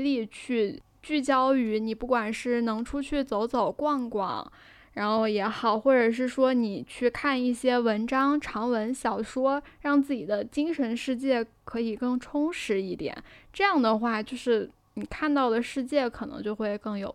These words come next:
趣一点、有意思一点。呃，我们每个人对有，有趣、有意思这个理解是不一样的，你只要能让自己觉得有意思，自己觉得，嗯，我没有浪费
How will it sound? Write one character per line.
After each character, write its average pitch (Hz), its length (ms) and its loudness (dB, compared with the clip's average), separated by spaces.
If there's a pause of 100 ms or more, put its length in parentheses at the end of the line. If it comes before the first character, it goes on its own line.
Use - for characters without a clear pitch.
趣 - 280 -10
一 - 180 -10
点、 - 200 -12
有 196 160 -2
意 208 180 0
思 - 280 -8
一 - 120 -8
点。 - 200 -10 (580)
呃， 240 200 -2
我 233 260 4
们 226 200 2
每 262 240 0
个 240 140 2
人 220 260 2
对 254 280 2
有， - 300 -2
有 214 220 0
趣、 285 360 -2
有 208 120 2
意 254 200 0
思 226 180 0
这 247 180 0
个 214 380 0
理 220 340 -4
解 254 320 -2
是 240 140 -4
不 254 160 -6
一 240 160 -2
样 277 380 0
的， - 200 -6
你 214 140 -4
只 240 100 -2
要 208 300 2
能 202 480 -6
让 262 320 0
自 381 260 -4
己 - 300 -6
觉 - 220 -8
得 214 100 -2
有 208 180 -2
意 185 220 -4
思， 208 180 -6
自 - 160 -8
己 226 160 -2
觉 160 240 -8
得， 202 240 -4 (120)
嗯， 269 260 2 (100)
我 208 140 2
没 202 200 -2
有 220 460 -2 (100)
浪 240 300 2
费 220 320 0